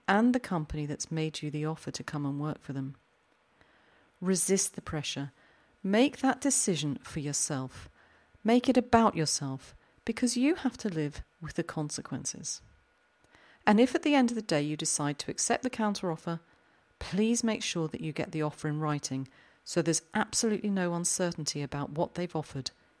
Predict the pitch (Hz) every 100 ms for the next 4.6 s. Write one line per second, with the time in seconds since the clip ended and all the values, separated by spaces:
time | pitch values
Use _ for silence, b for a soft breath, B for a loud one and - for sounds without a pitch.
0 | _ - 151 143 - 143 - - 135 -
1 | - - _ _ _ _ _ _ _ _
2 | _ _ _ b b - 294 294 - 370
3 | 370 - 240 220 214 208 - 208 160 143
4 | 139 - - 151 143 -